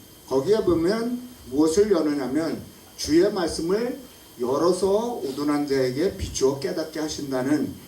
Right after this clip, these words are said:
그 열무로, 그 열무로를 단어주에 보면 해석이라는 단어가 있습니다.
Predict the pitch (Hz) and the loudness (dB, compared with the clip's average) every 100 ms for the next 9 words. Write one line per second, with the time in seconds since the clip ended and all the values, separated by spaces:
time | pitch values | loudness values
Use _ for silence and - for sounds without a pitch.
0 | - - - 180 180 123 147 156 147 123 | -20 -10 2 4 4 2 2 2 2 0
1 | - - - - - - 147 190 180 147 | -2 -10 -20 -20 -20 -6 4 6 6 4
2 | 160 160 160 147 185 226 240 - - - | 2 2 2 2 4 2 0 -6 -18 -18
3 | - - 113 139 156 175 180 175 123 127 | -16 -12 -4 -2 2 4 4 2 -2 0
4 | 160 113 92 - - - - - 202 190 | -2 -2 -8 -16 -20 -20 -14 -4 -2 0
5 | 196 - - - - 131 135 143 214 247 | -2 -4 -12 -14 -4 -2 0 0 0 -4
6 | - - - 123 123 127 120 - 107 101 | -8 -18 -12 -8 -4 0 0 -2 -6 -10
7 | 85 | -12